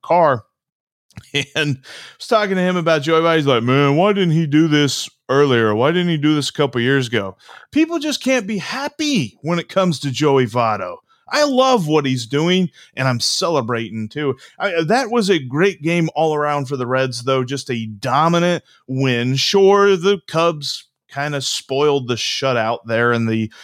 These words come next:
ninth inning off of Ryan Hendricks, but for the most part, an absolute dominant game. You were a little bit worried about Tyler Mahle early on because through three innings, he'd thrown sixty-five pitches, and he didn't really look all that sharp.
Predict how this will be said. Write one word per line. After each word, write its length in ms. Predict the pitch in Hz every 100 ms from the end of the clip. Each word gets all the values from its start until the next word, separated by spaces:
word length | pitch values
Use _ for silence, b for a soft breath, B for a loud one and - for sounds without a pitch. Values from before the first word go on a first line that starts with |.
| B
ninth 380 | 143 139 131 110
inning 420 | 135 135 131 131
off 300 | 123 127 117
of 100 | 117
Ryan 300 | 120 131 120
Hendricks, 480 | 113 170 151 127 -
but 180 | - 160
for 220 | - 262
the 80 | 214
most 280 | 208 208 -
part, 300 | 185 180 165 b b
an 140 | - 185
absolute 500 | 208 185 190 190 147
dominant 480 | 147 165 165 160 - 139
game. 340 | 147 127 90 _ _ -
You 160 | 254
were 100 | 277
a 80 | 277
little 220 | 277 294
bit 180 | 285 214
worried 260 | 233 226 208
about 260 | 180 151
Tyler 340 | 160 156 156 139
Mahle 340 | 135 139 135
early 320 | 135 135 123
on 220 | 117 151 196
because 340 | 160 147 135
through 320 | - 147 143
three 380 | 135 156 196 185
innings, 520 | 160 220 185 156 156 - B
he'd 220 | - 208 208
thrown 260 | 262 262
sixty-five 840 | 214 - 254 - 226 226 226 214 -
pitches, 480 | 254 254 110 101 -
and 120 | 208
he 60 |
didn't 220 | 262 311 320
really 200 | 320 254
look 380 | 131 160 247
all 180 | 170 175
that 220 | 170 156
sharp. 460 | - 208 214 110 _